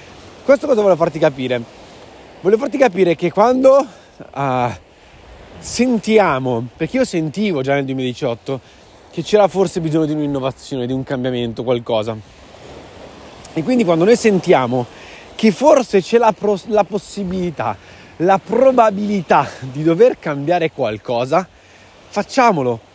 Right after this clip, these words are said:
E se abbiamo paura, non è un problema, facciamolo comunque. Magari facciamoci aiutare da qualcuno, compriamo un corso, un servizio da qualcuno che magari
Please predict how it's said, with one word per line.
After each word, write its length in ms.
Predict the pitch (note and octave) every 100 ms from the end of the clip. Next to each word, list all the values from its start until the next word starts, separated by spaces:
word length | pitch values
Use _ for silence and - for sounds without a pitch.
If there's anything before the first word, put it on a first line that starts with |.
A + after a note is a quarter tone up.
| - - -
E 100 | F3
se 140 | - C4
abbiamo 340 | C#4 C4 A#3
paura, 600 | F3 A3 G3+ D3 B2+ C3+ - -
non 280 | F3 B3 C4
è 60 |
un 140 | C4+ B3+
problema, 460 | A#3+ A#3+ B3 A#3
facciamolo 500 | F#3+ G#3 - B3+ B3
comunque. 640 | A#3 F#3 G3 A#3+ G3 - A2+ - - - - _
Magari 320 | E3+ A3 B3+
facciamoci 440 | A3+ - G#3+ A3 G#3
aiutare 300 | F#3+ F#3+ F#3
da 100 | D#3+
qualcuno, 600 | D3 C#3 A3 B3 C3 G#2+ _ - _
compriamo 640 | - F#3 F3 D#3+ G3 G3+ F3+
un 160 | D#3+
corso, 420 | C3+ E3 G#3 -
un 80 | D3+
servizio 480 | C3 C#3 C3+ F#3 -
da 120 | D3+
qualcuno 400 | C#3+ C#3 - F#3
che 120 | D#3+
magari 400 | D#3+ D3 D#3+ D3+